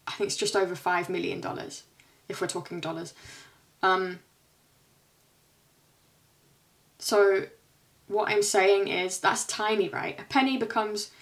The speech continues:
two pennies, becomes four pennies.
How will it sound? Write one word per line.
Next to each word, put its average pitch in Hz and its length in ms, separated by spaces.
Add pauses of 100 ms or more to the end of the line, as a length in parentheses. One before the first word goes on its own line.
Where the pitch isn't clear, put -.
(140)
two 277 240
pennies, 160 560 (220)
becomes 220 460 (100)
four - 320
pennies. 165 560